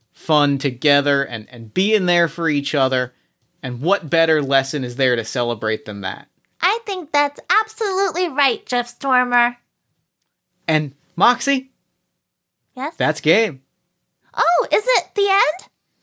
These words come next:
Speaker 1: That's the end.
Speaker 2: The end, and I live happily ever after.
Speaker 1: Everyone lives happily ever after.
Speaker 2: That was a fun game.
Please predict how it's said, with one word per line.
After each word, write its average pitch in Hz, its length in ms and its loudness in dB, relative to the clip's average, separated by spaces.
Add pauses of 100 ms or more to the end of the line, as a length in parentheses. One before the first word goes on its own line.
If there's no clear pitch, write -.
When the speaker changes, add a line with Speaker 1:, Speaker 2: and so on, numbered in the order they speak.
Speaker 1:
That's 143 240 2
the 220 180 0
end. 320 240 2
Speaker 2:
The - 40 2
end, 539 420 0
and 403 120 0
I 453 300 2
live 523 120 -4
happily 571 420 2
ever 508 960 0
after. - 80 -18 (280)
Speaker 1:
Everyone 277 520 2
lives 226 200 0
happily 226 500 2
ever 196 280 2
after. 139 520 -2 (960)
Speaker 2:
That 339 60 -4
was 622 260 2
a - 20 -14
fun 453 260 -2
game. 403 500 -2